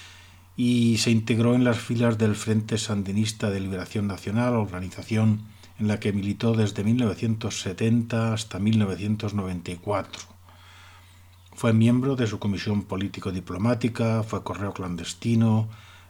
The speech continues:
transportó armas, viajó por Europa, América,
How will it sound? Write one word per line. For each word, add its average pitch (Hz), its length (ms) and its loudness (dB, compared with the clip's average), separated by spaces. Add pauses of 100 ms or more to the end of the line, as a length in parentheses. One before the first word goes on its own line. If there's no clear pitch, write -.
transportó 104 640 -4
armas, 117 500 2
viajó 104 320 -4
por 104 120 -4
Europa, 113 680 0
América, 113 720 2